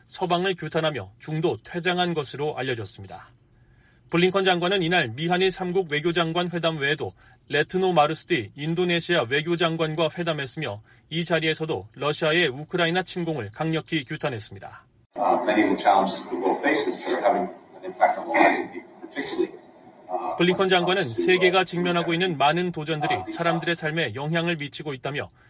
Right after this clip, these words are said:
Speaker 1: 특히 식량과 에너지에 관한 도전들은 우크라이나를 상대로 한 러시아의 공격으로 인해 극적으로 악화됐다고 비판했습니다. 그러면서 유엔 개발계획 보고서에 따르면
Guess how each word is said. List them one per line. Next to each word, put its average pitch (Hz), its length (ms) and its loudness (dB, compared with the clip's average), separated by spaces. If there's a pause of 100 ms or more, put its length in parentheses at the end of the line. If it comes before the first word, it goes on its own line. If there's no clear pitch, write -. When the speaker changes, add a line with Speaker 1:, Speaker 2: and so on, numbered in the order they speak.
(160)
Speaker 1:
특히 165 280 -2
식량과 180 800 2
에너지에 165 440 2
관한 170 260 0
도전들은 151 520 -2 (320)
우크라이나를 175 600 2
상대로 170 400 0
한 110 180 -2
러시아의 160 440 0
공격으로 160 480 -4
인해 123 200 -6 (220)
극적으로 165 600 0
악화됐다고 147 840 0
비판했습니다. 117 800 -8 (680)
그러면서 165 540 2 (120)
유엔 175 300 2
개발계획 170 760 0
보고서에 160 420 0
따르면 147 420 -4